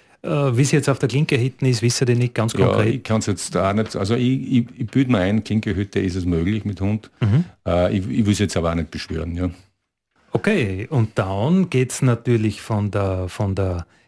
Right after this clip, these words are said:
Speaker 1: Klinkerhütten zur Mödlinger Hütten weiter.
Speaker 2: Mhm.
Speaker 1: Ja, das ist eine, eine, eine schöne Etappe, die da richtig schöne, äh, Überblicke gibt. So, du bist so in den niederen Tauern unterwegs und schaust ins scharfe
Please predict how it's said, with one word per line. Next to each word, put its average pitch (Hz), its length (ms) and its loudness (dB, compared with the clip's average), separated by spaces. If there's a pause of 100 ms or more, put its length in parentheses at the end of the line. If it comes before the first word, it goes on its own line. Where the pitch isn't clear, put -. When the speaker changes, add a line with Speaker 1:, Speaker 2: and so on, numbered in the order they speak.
Speaker 1:
Klinkerhütten 117 640 0
zur 113 120 0
Mödlinger 101 540 0
Hütten 127 320 0
weiter. 117 460 0 (420)
Speaker 2:
Mhm. 90 300 0 (960)
Speaker 1:
Ja, 165 200 4
das 104 200 -4
ist 107 180 -4
eine, 107 80 2 (140)
eine, 110 300 0
eine 101 100 0
schöne 117 320 0
Etappe, 117 720 -2 (140)
die 107 120 2
da 107 400 0
richtig 110 480 -2
schöne, 110 320 0
äh, 101 560 -4 (600)
Überblicke 143 1040 0
gibt. - 500 -4
So, 120 260 2
du 110 120 -2
bist 113 240 -2
so 110 180 2
in 104 140 2
den 104 220 2
niederen 113 420 2
Tauern 110 300 0
unterwegs 117 480 0
und 117 100 0
schaust 107 320 -4
ins 110 180 2
scharfe 101 600 -2